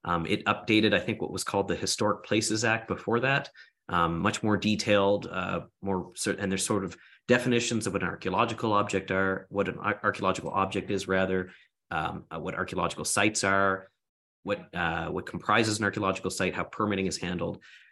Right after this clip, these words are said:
Um, whereas, uh, we don't have this sort of overarching blanket of, of federal legislation. We've got various pieces of federal legislation that enact,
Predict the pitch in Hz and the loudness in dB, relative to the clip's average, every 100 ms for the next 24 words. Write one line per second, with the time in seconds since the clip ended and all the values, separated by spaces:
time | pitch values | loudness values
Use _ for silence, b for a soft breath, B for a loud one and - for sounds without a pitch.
0 | B 101 92 87 - _ _ _ _ _ | B -2 0 -2 -8 _ _ _ _ _
1 | _ - 113 110 104 95 113 98 92 98 | _ 0 4 6 6 4 4 2 2 2
2 | 113 113 117 107 - - 107 - - 160 | 0 0 -2 -2 -2 0 0 0 4 4
3 | 131 107 107 101 98 90 - - - 113 | 6 4 4 -2 -2 -4 -10 -8 0 2
4 | 113 104 - 95 90 80 - 90 85 80 | 2 0 -4 -4 -4 -4 -6 -6 -6 -6
5 | - 95 90 90 90 - - 92 - 90 | -2 0 0 -4 -4 -4 -4 -4 -6 -6
6 | - 98 87 113 113 107 - - _ _ | -2 -2 2 4 4 4 0 -14 _ _
7 | _ - - 175 160 147 139 135 135 135 | _ -8 0 2 2 2 0 -2 0 2
8 | 127 117 120 117 113 113 110 98 90 - | 2 2 -2 0 0 0 -2 -2 -4 -4
9 | 92 92 90 | 0 0 -2